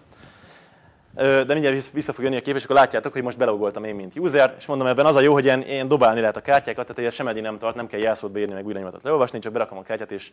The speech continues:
és kész. Óvatosan kihúzom, igen, és el, ki is logolt engem azonnal. Jó, tehát, hogy ilyen integrációs pontok is vannak, amikor pedig a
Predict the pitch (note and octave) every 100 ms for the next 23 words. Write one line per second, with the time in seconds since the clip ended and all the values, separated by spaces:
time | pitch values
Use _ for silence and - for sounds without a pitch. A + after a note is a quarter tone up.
0 | _ - - G2+ F2 - _ _ _ _
1 | _ _ _ - B2 A2+ - G2+ G#2+ G#2+
2 | A#2+ C3 F3 G#3+ G#3 _ A2+ G2+ - G#2
3 | G2 F#2 - G#2+ G2 F2+ E2+ F#2 F2+ F2
4 | F2+ G2 G2 - - _ _ _ _ _
5 | _ _ - _ _ - - - - -
6 | - B3 E3 - - - F#3+ F3+ F#3+ D#3
7 | C#3+ C3 A#2+ B2+ - C3 A2+ A2 C#3 F3
8 | G3 - _ C3 C3 B2+ A#2+ A#2+ A#2+ A2+
9 | A2+ A2+